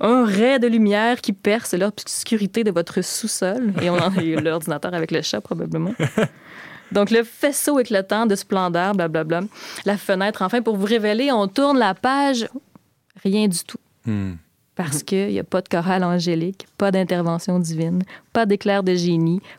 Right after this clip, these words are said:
Speaker 1: pas d'eureka, pas de révolution. Mais pourquoi donc ? Parce que l'inspiration, ça ne marche pas forcément comme ça. L'inspiration, contrairement à la croyance populaire, ça s'apprend et se développe.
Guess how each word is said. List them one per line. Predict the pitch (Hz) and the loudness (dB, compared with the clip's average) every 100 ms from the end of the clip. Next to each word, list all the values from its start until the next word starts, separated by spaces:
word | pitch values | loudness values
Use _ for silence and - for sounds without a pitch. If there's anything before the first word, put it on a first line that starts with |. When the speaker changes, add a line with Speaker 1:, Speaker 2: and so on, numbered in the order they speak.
| - | -2
Speaker 1:
pas | 233 | 0
d'eureka, | 208 202 190 165 175 180 | 2 2 2 0 0 0
pas | 202 196 | 0 0
de | |
révolution. | 185 170 160 160 180 185 | 0 0 0 -2 -2 0
Mais | 196 160 | 0 0
pourquoi | - - - 196 | -4 -16 -8 -6
donc ? | 180 170 226 247 _ _ _ _ _ _ _ _ _ _ _ _ | -4 -4 -6 -8 _ _ _ _ _ _ _ _ _ _ _ _
Parce | 175 - | -6 -2
que | - | 0
l'inspiration, | 175 180 190 220 190 165 - 214 | 2 2 0 0 0 0 0 0
ça | 202 | 0
ne | 170 | 0
marche | 160 165 - | 0 -2 -4
pas | 233 | -4
forcément | - 196 - 170 175 | -4 -6 -2 -2 -2
comme | 190 170 | -4 -6
ça. | - - 233 _ _ - _ _ - | -8 -10 -12 _ _ -20 _ _ -4
L'inspiration, | 180 - 202 175 170 208 | -4 0 0 2 2 0
contrairement | 214 180 - 170 185 202 | 2 0 0 0 2 2
à | |
la | 165 | 0
croyance | 165 175 180 185 | -2 -2 -2 -2
populaire, | 175 - 170 190 | -4 -2 -4 -2
ça | - 160 | -4 -4
s'apprend | - - - 190 233 _ - | -4 -6 -6 -8 -8 _ -4
et | 214 | -2
se | - 165 | -2 -4
développe. | 160 180 151 151 - | -2 -4 -6 -12 -12